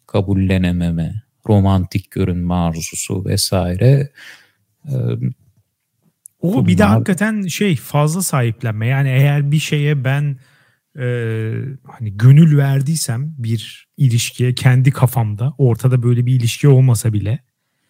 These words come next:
Speaker 2: hani ben buna bir duygusal yatırım yaptıysam, hani bir, ortada bir şey olmasa bile onu bir sahiplenmeyle beraber hani bu kişi otomatikman benimdir. Ben ondan
Speaker 1: Hı.
Speaker 2: hoşlandığıma göre.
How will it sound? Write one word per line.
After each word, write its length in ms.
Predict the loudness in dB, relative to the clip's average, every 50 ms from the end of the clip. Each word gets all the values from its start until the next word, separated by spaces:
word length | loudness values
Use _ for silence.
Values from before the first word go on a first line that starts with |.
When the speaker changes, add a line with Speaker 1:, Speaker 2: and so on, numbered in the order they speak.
| _ _ _ _ _ -12
Speaker 2:
hani 220 | -10 -8 -6 -4
ben 240 | -2 -2 0 0 0
buna 260 | 0 2 2 2 4
bir 220 | 4 4 4 4 4
duygusal 520 | 4 4 4 4 2 0 0 0 0 2
yatırım 340 | 0 0 0 -2 -2 0 2
yaptıysam, 640 | 2 2 0 -2 -6 -10 -8 -4 -4 -4 -4 -4 -6 -12 _ _ _ _ _ _ _ _ _
hani 320 | -14 -12 -12 -12 -12 -14 _ _ _ _ _ -10
bir, 600 | -8 -6 -4 -2 0 2 2 2 2 2 0 -4 -6 -10 -12 -14 -14 -16 -18 _ _ _ _ _ _ _ 2
ortada 400 | 6 6 6 6 6 4 6 6
bir 40 | 4
şey 160 | 4 4 4
olmasa 320 | 4 4 2 2 2 2
bile 160 | 2 2 4
onu 260 | 4 4 4 2 4 4
bir 120 | 4 4
sahiplenmeyle 1200 | 4 2 2 4 4 6 6 4 4 2 2 2 2 4 2 2 2 2 2 2 0 0 0 0
beraber 680 | 0 2 2 2 0 0 0 0 -2 -2 -4 -8 -20 _ _ _ _ _ _ _ _
hani 240 | -6 -4 -4 -4 -4
bu 120 | -4 -6
kişi 500 | -8 -8 -12 -10 -10 -8 -6 -8 -8 -8 -10 -6
otomatikman 840 | -6 -6 -4 -4 -4 -4 -4 -6 -10 -16 _ _ -4 -2 -2 0 0
benimdir. 600 | 0 0 0 0 -2 -4 -6 -10 -14 -18 -20 _ _ _ -4
Ben 100 | -2 -2
ondan 320 | 0 0 0 0 0 0
Speaker 1:
Hı. 40 | 0
Speaker 2:
hoşlandığıma 640 | 0 -2 -2 -2 0 2 2 4 2 2 2 2 2
göre. 320 | 4 2 2 0 -2 -4